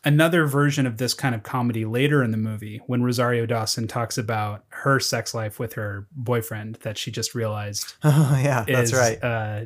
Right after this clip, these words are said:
Speaker 1: cheating on her with another guy. And Chris Rock's like, "Really? You didn't see this coming?" And so then we get a story of how their sex life started out normal, uh,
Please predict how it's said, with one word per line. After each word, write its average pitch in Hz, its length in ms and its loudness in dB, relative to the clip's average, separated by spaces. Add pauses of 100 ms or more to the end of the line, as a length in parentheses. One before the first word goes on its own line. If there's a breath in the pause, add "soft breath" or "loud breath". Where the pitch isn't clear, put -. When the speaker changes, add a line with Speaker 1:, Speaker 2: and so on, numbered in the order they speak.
Speaker 1:
cheating 131 360 2
on 113 200 0
her 110 180 -2
with 110 180 -4
another 110 240 -2
guy. 110 560 -2
And 110 400 -4 (140)
Chris 131 220 -2
Rock's 117 220 -2
like, 110 240 -6
"Really? 131 240 2
You 139 80 4
didn't 131 160 0
see 135 120 -2
this 123 120 -4
coming?" 139 440 0 (340 loud breath)
And 127 120 -2
so 139 120 4
then 127 160 2
we 127 80 2
get 120 140 0
a 110 40 -4
story 135 480 2
of 117 240 -6
how 113 480 -2 (280 soft breath)
their 135 120 4
sex - 360 0
life 117 280 0 (140)
started 147 480 2
out 117 340 -2 (380)
normal, 123 1000 2 (140)
uh, 139 60 -8